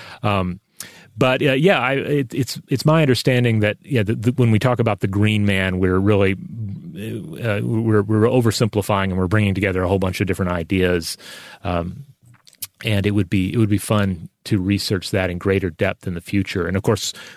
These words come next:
I totally agree with this point about, uh, the dangers of forming a canonical myth. I, I've, I've been reading a book about Egyptian mythology, and the author of that book, uh, makes many of the same points. And one of the,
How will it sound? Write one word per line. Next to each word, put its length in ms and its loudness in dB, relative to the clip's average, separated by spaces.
I 40 -8
totally 340 4
agree 280 2
with 160 0
this 140 -2
point 280 0
about, 400 -2
uh, 140 0
the 80 2
dangers 480 2
of 100 -2
forming 380 0
a 80 -4
canonical 560 -2
myth. 400 -2
I, 260 -4
I've, 260 -4
I've 140 -4
been 140 0
reading 500 0
a 60 -4
book 340 0
about 300 -2
Egyptian 440 0
mythology, 720 -2
and 120 0
the 120 2
author 260 0
of 80 -2
that 260 -2
book, 340 -2
uh, 100 0
makes 240 -2
many 160 2
of 80 0
the 60 -4
same 280 -2
points. 400 0
And 100 0
one 120 4
of 80 -2
the, 160 0